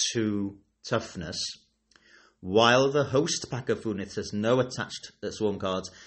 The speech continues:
it gets plus two fight and plus two evade. So it becomes, uh, three two three if I kill its, uh, its underling. All right, so the question is here, do I use a Derringer?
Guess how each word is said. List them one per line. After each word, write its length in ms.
it 80
gets 180
plus 320
two 140
fight 340
and 120
plus 240
two 140
evade. 380
So 100
it 100
becomes, 760
uh, 260
three 760
two 340
three 540
if 180
I 140
kill 260
its, 460
uh, 320
its 300
underling. 540
All 80
right, 140
so 100
the 60
question 360
is 100
here, 200
do 180
I 60
use 240
a 20
Derringer? 840